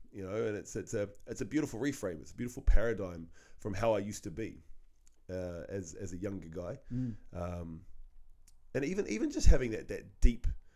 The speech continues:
Speaker 1: male friendship, you know, God, we tell each other we love each other every day.
Speaker 2: Every
Speaker 1: You know,
Speaker 2: day.
Speaker 1: we hug each other every day. You know, like, it's, it's a beautiful openness, and, and, and that just, you know, it creates the energy and the space for the others. I mean,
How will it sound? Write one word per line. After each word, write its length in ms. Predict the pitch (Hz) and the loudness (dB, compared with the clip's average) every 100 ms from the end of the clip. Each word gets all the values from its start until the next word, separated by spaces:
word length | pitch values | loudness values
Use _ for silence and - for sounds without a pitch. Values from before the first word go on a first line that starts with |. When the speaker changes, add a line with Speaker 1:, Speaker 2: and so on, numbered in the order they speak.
| - - - - | -20 -20 -20 -12
Speaker 1:
male 380 | 101 107 120 120 | -6 -2 0 -2
friendship, 600 | 120 117 151 - - - - | -4 -6 -6 0 0 -2 -14
you 80 | - | -6
know, 140 | 120 | -6
God, 180 | 135 165 | -2 -2
we 80 | 156 | 4
tell 220 | 151 123 | 6 6
each 100 | 95 | 2
other 100 | 110 | -2
we 120 | 104 | -2
love 180 | 104 104 | -2 -4
each 120 | 104 | -6
other 120 | 110 104 | -4 -4
every 240 | 101 98 | -2 -4
day. 240 | 95 - - | -4 -8 -10
Speaker 2:
Every 220 | - 139 143 | -10 -8 -4
Speaker 1:
You 60 | |
know, 60 | 117 | -4
Speaker 2:
day. 60 | 139 | -2
Speaker 1:
we 120 | 104 | 0
hug 220 | 107 131 | 0 0
each 220 | 131 - | -2 -6
other 200 | 107 98 82 | -4 -4 -4
every 180 | 101 98 | -4 -2
day. 300 | 110 82 82 90 | -2 -2 -8 -10
You 80 | 101 | -4
know, 100 | 110 | -2
like, 240 | 107 104 | -2 -2
it's, 240 | 113 - - - - - | -4 -6 -10 -18 -20 -18
it's 140 | - | -8
a 40 | 113 | -8
beautiful 760 | 80 113 127 123 - 120 110 - - - - | -4 -2 -2 -2 -2 -2 -2 -8 -20 -20 2
openness, 540 | 120 127 123 98 90 | 2 4 2 0 -4
and, 180 | 101 98 - | -4 -6 -6
and, 200 | 107 - | -8 -6
and 240 | 104 98 | -8 -8
that 200 | 127 - | -8 -8
just, 360 | - 135 - - - - _ - - - - _ _ _ _ | -6 -6 -4 -4 -4 -10 _ -20 -20 -20 -20 _ _ _ _
you 80 | 117 | -8
know, 160 | 104 - - | -6 -8 -10
it 180 | - - | -14 0
creates 480 | - 123 160 - - | 2 4 0 -2 -4
the 140 | 104 | -2
energy 260 | 143 104 98 | -2 -2 -6
and 100 | 92 | -4
the 40 | |
space 360 | - 113 120 - | -4 -2 -4 -6
for 140 | 101 | -8
the 140 | 92 | -6
others. 240 | 104 104 98 | -6 -6 -8
I 40 | |
mean, 240 | 123 127 | -8 -8